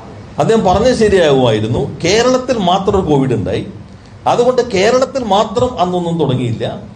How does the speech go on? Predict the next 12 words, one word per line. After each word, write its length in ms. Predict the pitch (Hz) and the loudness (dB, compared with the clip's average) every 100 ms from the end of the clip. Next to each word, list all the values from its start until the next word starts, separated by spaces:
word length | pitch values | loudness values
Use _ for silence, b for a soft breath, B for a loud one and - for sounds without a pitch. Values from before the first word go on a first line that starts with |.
| - | -4
അതുകൊണ്ട് 500 | 151 233 269 285 294 | -2 0 0 0 -2
കേരളത്തിന്റെ 640 | 277 254 254 254 254 247 254 | 0 0 0 -2 -2 -2 -2
ആ 200 | 208 220 | 0 2
ബേസ് 380 | 196 208 208 226 | 4 2 2 0
ഇയർ 140 | 214 | 2
എടുത്ത് 380 | 196 185 214 214 | 0 -2 -6 -4
നോക്കുമ്പോൾ 500 | 202 202 208 208 254 | -2 0 0 0 0
കേരളത്തിൽ 420 | 214 208 202 202 | 0 0 0 0
വലുതുണ്ടാവും, 600 | 190 175 170 131 160 - B B - | 0 0 0 0 -2 -4 B B 0
ലോകത്തൊന്നും 760 | 262 320 320 320 262 262 302 | 4 4 2 2 0 0 -2
മഹാമാരി 480 | 233 214 214 208 190 | -2 0 0 0 0
ഉണ്ടായില്ല, 560 | 160 156 135 117 - | -2 -2 -2 -4 -6